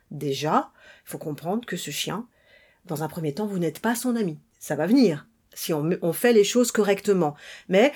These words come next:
ce sont des chiens qui sont dans l'évitement de l'humain, parce qu'ils sont bien souvent, en tout cas pour la Roumanie, dans un pays où ils sont persécutés. La situation du chien en Roumanie est probablement la, l'une des situations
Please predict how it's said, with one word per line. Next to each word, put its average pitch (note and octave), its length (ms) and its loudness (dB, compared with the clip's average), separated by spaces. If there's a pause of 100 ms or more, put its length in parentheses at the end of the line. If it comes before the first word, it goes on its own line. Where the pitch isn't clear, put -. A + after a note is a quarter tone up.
(140)
ce - 120 -4
sont A#3 140 2
des G#3 120 6
chiens C4 260 4
qui C#4+ 440 0 (440)
sont - 220 0
dans A#3+ 120 6
l'évitement G3 440 2
de F3+ 100 0
l'humain, E3 360 -2 (300)
parce - 200 0
qu'ils B3+ 380 2
sont A#3 200 -2
bien G#3 200 -2
souvent, G3+ 520 -4
en F3+ 100 -2
tout F3+ 100 -12
cas G3 140 -2
pour G3 100 -6
la C3+ 140 0
Roumanie, E3 500 -4 (260)
dans B3 360 2
un A3+ 80 4
pays G#3+ 320 6
où B3+ 320 2
ils F#3+ 80 0
sont B3+ 220 -2
persécutés. G3+ 680 -4 (520)
La F3+ 200 0
situation A#3 500 0
du G3 140 -2
chien G#3+ 260 2
en F#3+ 140 0
Roumanie G3 760 0
est F3+ 520 0
probablement G#3 500 2
la, F#3+ 120 2
l'une G#3+ 200 0
des G3 100 -2
situations F#3+ 760 -4